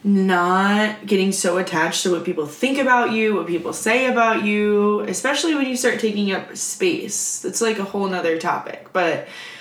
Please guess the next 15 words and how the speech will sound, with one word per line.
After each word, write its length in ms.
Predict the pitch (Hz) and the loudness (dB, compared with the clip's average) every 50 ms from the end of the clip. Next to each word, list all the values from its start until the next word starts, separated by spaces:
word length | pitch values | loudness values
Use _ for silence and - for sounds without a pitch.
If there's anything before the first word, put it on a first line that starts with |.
| - - - - - | -20 -20 -20 -12 -2
you 100 | - 226 | 2 2
know, 120 | 202 180 170 | 2 2 2
taking 360 | - - 240 220 262 262 269 | 2 2 0 0 0 -4 -4
up 140 | 254 240 226 | -4 -4 -4
space 440 | - - 214 202 220 254 254 247 220 | -4 -2 0 2 2 2 0 0 0
and 140 | 202 202 | 0 0
showing 300 | - 208 196 196 202 202 | 0 0 0 2 2 0
up 100 | 185 - | 0 -2
powerfully 560 | - 175 165 170 185 196 190 190 - 170 165 160 | -2 0 2 2 2 2 0 0 -2 -2 -2 -2
can 180 | - 170 156 | -2 -4 -2
bring 200 | 156 165 170 170 | -2 -2 -2 -2
up 100 | 160 - | -4 -4
a 60 | 147 | -4
lot. 460 | 151 160 156 156 151 - - - - - | -6 -4 -2 -2 -2 -4 -6 -8 -8 -6
So 680 | - - 208 190 175 160 151 170 220 247 247 - | -4 -2 0 0 0 0 2 0 0 0 -2 -8